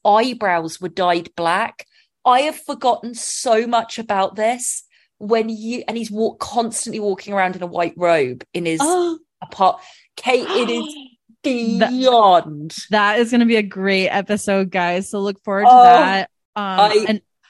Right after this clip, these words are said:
Speaker 2: our next, I also wanna mention our next Patreon,
Speaker 1: Yeah.
Speaker 2: uh,
Speaker 1: Yes.
Speaker 2: subscriber episode is gonna be, we're gonna be covering Class Action Park. It's a documentary if you wanna check that out over the holiday week so that you're,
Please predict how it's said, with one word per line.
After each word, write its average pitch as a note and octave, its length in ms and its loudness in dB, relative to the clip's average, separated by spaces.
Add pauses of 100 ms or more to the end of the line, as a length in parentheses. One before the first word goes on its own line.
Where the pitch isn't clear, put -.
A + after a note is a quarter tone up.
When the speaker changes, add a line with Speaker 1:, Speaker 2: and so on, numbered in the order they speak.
(220)
Speaker 2:
our A3 140 0
next, A3+ 420 -6
I A3+ 120 2
also A#3+ 180 0
wanna B3 100 0
mention A3+ 220 -4
our F#3 60 -6
next F#3 300 -10
Patreon, F3 920 -4
Speaker 1:
Yeah. F3 220 -2
Speaker 2:
uh, - 20 -2
Speaker 1:
Yes. F#3 140 0
Speaker 2:
subscriber F#3 480 0
episode E3+ 480 -4
is E3+ 240 -10
gonna F3+ 160 -2
be, E3+ 200 -4
we're F#3 140 -4
gonna F#3+ 100 -2
be F#3 80 -2
covering F3+ 320 -6
Class F3 460 -6
Action F3+ 380 -6
Park. F#3 500 -2
It's G#3+ 160 -10
a G#3 60 -6
documentary G3+ 520 -2
if G#3 140 -4
you G3 80 -4
wanna F3+ 180 -2
check F3+ 340 -8
that E3 200 -2
out F#3 220 0
over F#3+ 140 -8
the G3 100 -6
holiday G3+ 440 -4
week G#3+ 340 -8
so - 180 -16
that F3+ 160 -2
you're, E3+ 400 -4